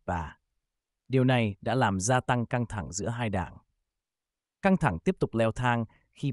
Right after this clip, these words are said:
pap tham gia cuộc bầu cử liên bang ở Malaysia năm một nghìn chín trăm sáu mươi tư và giành được một ghế. umno coi đây là một sự sỉ nhục. Lý tưởng về một Malaysia, Malaysia bình đẳng của Lý Quang Diệu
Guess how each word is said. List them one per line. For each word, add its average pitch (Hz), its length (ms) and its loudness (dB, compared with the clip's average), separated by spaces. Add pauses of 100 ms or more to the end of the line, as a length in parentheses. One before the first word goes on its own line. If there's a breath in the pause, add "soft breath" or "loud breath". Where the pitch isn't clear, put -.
pap 139 240 2 (100)
tham 131 200 0
gia 117 160 2
cuộc - 220 -8
bầu 92 140 -2
cử 85 220 -8
liên 107 240 0
bang 104 260 0
ở - 100 -8
Malaysia 101 640 -2
năm 107 220 0
một 98 160 -4
nghìn 95 260 -4
chín 104 220 -4
trăm 123 220 -2
sáu 104 200 -4
mươi 117 180 -2
tư 104 300 -2 (340 soft breath)
và 120 120 0
giành 107 280 2
được 98 180 -6
một 80 160 -8
ghế. 101 300 -2 (840)
umno 143 600 4
coi 131 180 4
đây 120 240 2
là 101 100 0
một 92 200 -2
sự - 200 -8
sỉ - 260 -6
nhục. 78 220 -8 (1120)
Lý 156 220 2
tưởng - 380 2 (320)
về 117 140 2
một 110 200 2
Malaysia, 123 560 2
Malaysia 117 640 0
bình 107 300 -2
đẳng 87 280 -4
của 90 140 -10
Lý 101 180 -4
Quang 120 240 -2
Diệu 110 320 -4